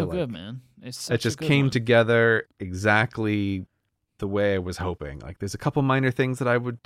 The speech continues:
Speaker 1: I would tweak, but, you know, m-, most of the time when I make a video, I'm like, "I never wanna look at that again." But I actually have rewatched the Shark video a few times. I'm like,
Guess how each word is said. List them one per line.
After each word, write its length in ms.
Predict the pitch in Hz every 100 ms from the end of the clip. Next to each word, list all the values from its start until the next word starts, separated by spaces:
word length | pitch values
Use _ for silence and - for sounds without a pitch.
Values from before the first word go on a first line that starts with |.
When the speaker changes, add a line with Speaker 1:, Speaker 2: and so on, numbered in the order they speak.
| 113
Speaker 1:
I 60 |
would 160 | 110 107
tweak, 260 | - 123 -
but, 220 | 90 82 _ _ _ _ _ _ -
you 60 | 90
know, 60 |
m-, 140 | 76 107 -
most 260 | 127 143
of 40 | 143
the 60 | 143
time 260 | 151 135
when 80 | 131
I 60 | 120
make 220 | 120 117
a 20 |
video, 380 | 104 110 107 92
I'm 60 | 85
like, 220 | 82 -
"I 120 | 117
never 340 | 107 95 117 143
wanna 180 | 131 135
look 220 | 127 139
at 100 | 147
that 140 | 135
again." 380 | 143 127 90 80
But 120 | 82
I 60 | 120
actually 340 | 110 139 - 139
have 280 | 135 143 -
rewatched 440 | 135 135 123 123
the 80 | -
Shark 280 | - 127 131
video 320 | 135 131 135
a 40 | 139
few 180 | - 131
times. 300 | 127 123 131
I'm 80 | 120
like, 180 | 110